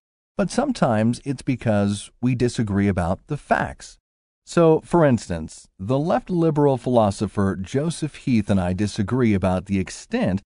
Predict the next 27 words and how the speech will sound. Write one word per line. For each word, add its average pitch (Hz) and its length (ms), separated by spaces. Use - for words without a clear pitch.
to - 100
which 139 220
government 120 420
should 117 320
regulate 101 640
the 147 80
market. 185 360
Our 180 120
disagreement 160 920
doesn't 214 340
result 101 440
from 104 180
disputes 104 640
over 95 260
fundamental 107 580
values. 113 640
Instead, 113 760
Heath 277 360
and 127 120
I 78 220
have 101 300
different 120 360
views 98 380
about 90 340
how 98 200
well 98 220
markets 107 600